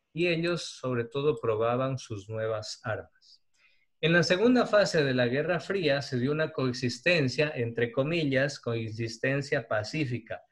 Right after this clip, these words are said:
del cincuenta y cuatro al setenta y siete. En el sesenta y uno se construyó el famoso muro de Berlín.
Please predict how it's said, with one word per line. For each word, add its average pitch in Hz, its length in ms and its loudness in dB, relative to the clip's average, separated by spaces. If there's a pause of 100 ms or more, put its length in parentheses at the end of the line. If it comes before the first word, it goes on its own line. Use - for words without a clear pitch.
(220)
del 170 320 2
cincuenta 147 480 0
y 117 120 -2
cuatro 147 320 2
al 127 100 0
setenta 117 520 -4
y 101 80 -10
siete. - 480 0 (500)
En 131 140 2
el 135 120 0
sesenta 143 420 0
y 156 80 0
uno 196 160 -2
se 165 180 -4
construyó 143 380 -2
el 160 100 -2
famoso 151 500 -2
muro 156 360 0
de 127 100 4
Berlín. 120 640 0